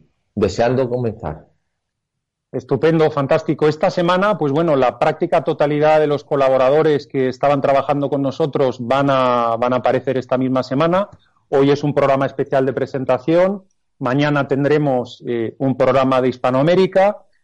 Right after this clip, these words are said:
Speaker 2: El miércoles tocaremos la economía con el gran Roberto Centeno, quien normalmente hará su programa los lunes, pero de manera especial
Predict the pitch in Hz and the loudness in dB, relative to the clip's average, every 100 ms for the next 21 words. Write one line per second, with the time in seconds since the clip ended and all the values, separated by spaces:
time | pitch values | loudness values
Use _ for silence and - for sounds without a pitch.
0 | _ - 139 143 151 147 151 147 147 - | _ -4 0 2 2 2 2 4 2 0
1 | 127 135 139 143 139 135 135 131 139 131 | 0 2 2 0 0 0 0 0 0 0
2 | 151 156 135 123 123 123 120 123 131 131 | 2 2 0 0 -2 0 2 2 2 2
3 | 135 127 120 127 135 127 151 156 131 113 | 0 0 -2 -4 -4 -2 0 2 0 -2
4 | - 143 156 135 123 131 131 151 156 - | -4 0 2 2 2 2 0 0 0 0
5 | 113 101 117 127 - - 131 131 127 123 | -2 -2 0 0 0 0 2 2 2 0
6 | 139 147 120 - 117 120 110 - - 110 | 0 0 0 -2 0 0 0 -4 -10 -6
7 | 110 113 127 123 120 131 - 117 147 135 | -2 2 2 2 -2 -4 -4 -2 2 2
8 | 120 | 0